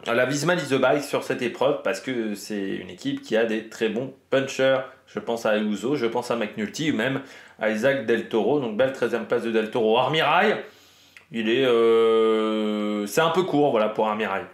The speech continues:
Armirail, il n'est pas forcément très bon sur ce type de chrono-là, il aime quand c'est un petit peu plus long. Donc là, c'était un peu court pour le coureur français, vingt-quatre secondes. Euh, il a perdu un petit peu de temps, voilà, sur la première partie de course, parce qu'il a besoin de kilomètres pour se mettre dans le rythme.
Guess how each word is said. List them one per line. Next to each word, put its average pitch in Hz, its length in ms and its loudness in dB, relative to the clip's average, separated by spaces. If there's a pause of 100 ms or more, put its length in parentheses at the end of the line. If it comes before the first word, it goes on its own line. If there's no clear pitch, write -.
(280)
Armirail, 127 380 0
il 127 40 -2
n'est 117 80 0
pas 139 200 0
forcément 135 500 -2
très 135 180 -4
bon 139 180 -2
sur 131 200 -4
ce 120 100 -6
type 123 200 -10
de 127 60 0
chrono-là, 123 420 0
il 127 80 2
aime 123 140 -2
quand 120 120 -4
c'est 120 140 -4
un 117 40 -4
petit 113 160 -12
peu 120 160 -4
plus 123 140 -6
long. 135 180 -2 (960)
Donc 110 160 -6
là, 131 100 2
c'était 120 240 -4
un 117 120 0
peu 135 120 -2
court 147 240 0
pour 127 120 0
le 113 80 -2
coureur 123 240 0
français, 123 360 0
vingt-quatre 127 380 -2
secondes. 127 400 -2 (560)
Euh, 113 240 2
il 113 100 0
a 117 60 2
perdu 123 280 0
un 131 80 0
petit 135 180 -8
peu 139 120 0
de 147 60 -2
temps, 135 160 2
voilà, 113 200 2
sur 131 120 0
la 117 60 2
première 123 260 0
partie 120 260 -2
de - 60 -12
course, 147 260 0
parce 117 160 0
qu'il 117 140 -2
a 110 60 2
besoin 120 580 0
de 107 280 0
kilomètres 127 600 -2
pour 120 160 -2
se - 100 -6
mettre 117 200 -2
dans 113 120 0
le 104 60 0
rythme. 117 280 -6